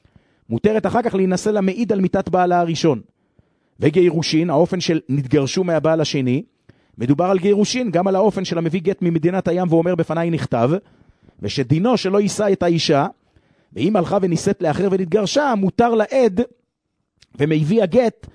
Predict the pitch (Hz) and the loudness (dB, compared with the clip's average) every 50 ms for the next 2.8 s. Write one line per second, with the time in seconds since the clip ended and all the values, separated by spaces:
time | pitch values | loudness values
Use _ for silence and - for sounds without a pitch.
0 | _ _ _ _ _ _ _ - 165 190 196 190 180 - - 226 220 214 196 - | _ _ _ _ _ _ _ 2 2 2 4 2 0 0 0 2 4 4 2 2
1 | 214 208 202 180 - 208 - - - - 190 175 - - 202 202 - 202 196 185 | 2 2 0 2 0 -2 -2 -4 -4 -2 -2 -2 -2 -2 -4 -2 0 2 2 2
2 | 151 165 180 180 185 - - 196 180 175 175 - - 175 175 165 | 2 2 0 0 0 -2 -2 -2 -2 -2 -2 -2 0 0 2 2